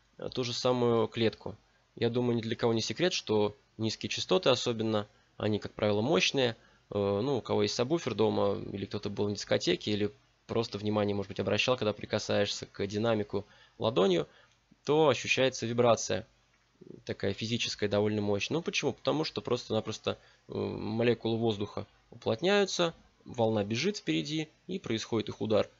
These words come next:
о наше тело, о нашу кожу, и мы ощущаем просто-напросто физический, э, физическое, э, давление молекул воздуха на наше тело.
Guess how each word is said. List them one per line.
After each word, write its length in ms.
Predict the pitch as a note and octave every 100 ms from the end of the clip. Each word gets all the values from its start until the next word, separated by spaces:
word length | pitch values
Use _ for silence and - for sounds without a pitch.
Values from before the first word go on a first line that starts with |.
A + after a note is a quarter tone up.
| _
о 360 | - G2 G2+ G2+
наше 280 | G#2 -
тело, 320 | G#2+ G3 G3+ C3+
о 20 |
нашу 240 | G#2+ -
кожу, 320 | - F#3+ F3+
и 60 | A#2+
мы 140 | D#3+
ощущаем 380 | E3+ G#2 - D3
просто-напросто 520 | - C#3+ A#2 B2 -
физический, 640 | A#2+ G#2+ C3+ - - B2 A#2 - - _
э, 120 | -
физическое, 680 | - G#2+ C#3 - - B2 A#2 - _ _ _ - _
э, 380 | - G2+ F#2+ F#2 F2+ G2+
давление 500 | A2 B2 A2+ F#2+ F#2+ _ _ _ _ _ _ _ _ -
молекул 420 | A#2+ A2 G#2+ A2+
воздуха 340 | D3 D3 B2+ G#2
на 100 | G#2
наше 260 | A2+ -
тело. 320 | - G2+ G2